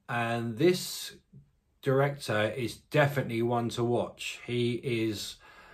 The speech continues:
he's wearing his influences on his sleeve very, very clearly. Tarantino, um, Danny Boyle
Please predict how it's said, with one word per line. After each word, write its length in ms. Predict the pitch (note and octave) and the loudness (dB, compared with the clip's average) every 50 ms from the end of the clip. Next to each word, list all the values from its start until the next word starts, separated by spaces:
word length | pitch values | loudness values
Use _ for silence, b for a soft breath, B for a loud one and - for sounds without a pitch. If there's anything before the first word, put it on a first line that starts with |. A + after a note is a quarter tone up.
| B B B B B | B B B B B
he's 180 | - C3 C3 - | -2 0 0 4
wearing 560 | B2+ C3+ E3+ F#3 G3 G3+ F#3+ F#3 F3+ F3 E3+ | 10 12 12 12 12 12 12 10 10 10 8
his 560 | E3 C3+ D3+ D#3 D#3 D3+ C#3+ C#3 C#3 - - - - _ _ - | 8 8 8 8 8 8 6 6 4 2 -2 -8 -16 _ _ -4
influences 720 | D3+ D3+ C#3+ C#3 C#3 C#3 C#3 C#3+ C#3 - - A#2 G#2+ G2+ | 0 0 2 4 6 8 8 6 6 4 0 -4 -4 -4
on 180 | - B2+ A#2+ A#2+ | -2 -2 0 0
his 180 | G#2+ A2+ G#2+ | 2 2 0
sleeve 520 | - - - - B2+ B2 A#2+ A#2 A2+ G#2 G2 | 0 -2 0 2 4 4 6 4 4 2 4
very, 460 | B2 A#2 A#2 A2+ A2+ A2 A2 A2 A2 | 4 4 6 6 4 4 2 0 -2
very 280 | G2+ G#2 A#2+ A2+ A2+ G#2 | -2 0 2 2 2 0
clearly. 500 | - - - B2 A#2+ A#2 G#2 G2+ G2+ G2 | -2 -4 -2 0 2 2 2 2 0 -2
Tarantino, 1080 | - G#2 A2 G#2 G#2 G#2+ G#2 - B2+ C3 C3 C3 C3 C3 B2+ B2+ B2+ B2+ B2+ - B B B B B B B B B B - | -4 -4 -4 -2 -2 -4 -2 -2 2 2 4 4 4 4 4 6 6 4 4 2 B B B B B B B B B B -6
um, 720 | G#2 G2+ G2+ G2+ G2+ G2+ G2+ G2+ G2+ G2+ G2+ G2 F#2+ - - _ | -4 -2 0 0 0 0 0 0 0 0 0 -2 -4 -6 -12 _
Danny 240 | - A#2 G#2+ G#2+ G#2 | -2 0 0 2 0
Boyle 640 | G2 - C3 B2 B2+ B2+ B2+ B2+ B2 B2 B2 A#2 - | 0 0 4 4 6 6 6 6 6 4 2 2 -2